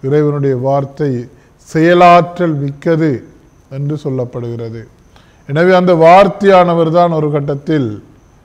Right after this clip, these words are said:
அவர் மனு உரு எடுத்தார், இந்த உலகத்தை மீட்க வந்தார் என்று நாங்கள் அறிகிறோம், விசுவசிக்கின்றோம்.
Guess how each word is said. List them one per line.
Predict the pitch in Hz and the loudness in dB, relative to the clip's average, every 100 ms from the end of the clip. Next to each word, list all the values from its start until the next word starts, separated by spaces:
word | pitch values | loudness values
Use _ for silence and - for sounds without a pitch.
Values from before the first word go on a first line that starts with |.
| - | -12
அவர் | 135 139 135 | -6 -4 -4
மனு | 127 139 147 151 | -4 -6 -4 -2
உரு | 143 135 | -2 -2
எடுத்தார், | 127 139 - 156 156 151 - _ _ _ _ - | -4 -6 0 2 2 0 -16 _ _ _ _ -12
இந்த | 131 | -6
உலகத்தை | 131 139 151 143 147 147 120 117 - _ _ - | -2 0 -2 -2 -4 -6 -6 -10 -20 _ _ -12
மீட்க | 139 151 147 151 131 | -6 -6 -6 -6 -4
வந்தார் | 131 143 151 143 117 - 123 | -4 2 2 2 0 -10 -16
என்று | 127 123 | -14 -12
நாங்கள் | 123 120 120 | -12 -12 -12
அறிகிறோம், | 113 127 135 139 143 147 143 | -12 -8 -6 -4 -4 -4 -10
விசுவசிக்கின்றோம். | 131 127 120 113 120 120 117 | -12 -12 -12 -14 -14 -12 -14